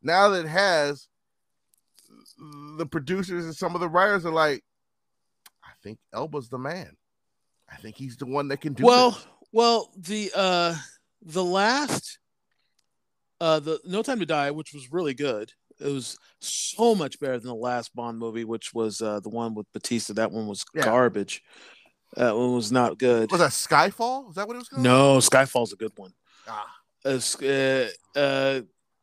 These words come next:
Speaker 2: it went, uh, Casino Royale, which was good.
Speaker 1: That was
Speaker 2: Then
Speaker 1: a
Speaker 2: it
Speaker 1: great
Speaker 2: went,
Speaker 1: one.
Speaker 2: uh, Quantum of Solace, which was okay.
Speaker 1: Mm-hmm.
Speaker 2: Then it went to, um, Spectre,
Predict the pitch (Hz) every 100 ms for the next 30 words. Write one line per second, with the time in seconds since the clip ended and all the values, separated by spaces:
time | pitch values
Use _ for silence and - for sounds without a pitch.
0 | _ 151 156 165 170 156 - 135 139 135
1 | 135 127 - _ _ _ _ _ _ _
2 | - 139 208 214 214 220 190 147 147 156
3 | 143 139 - 147 131 156 _ _ _ _
4 | 117 131 147 151 151 147 - _ _ _
5 | _ _ 156 139 131 127 - 185 202 180
6 | - 160 143 143 143 - 160 156 143 -
7 | _ 139 123 - - 139 107 104 131 _
8 | - - 113 110 92 131 160 156 156 147
9 | 151 143 - 147 143 143 139 127 _ _
10 | _ _ - _ _ - 135 127 123 120
11 | 117 113 113 _ _ _ _ _ _ _
12 | - - _ _ - - 190 170 147 139
13 | 147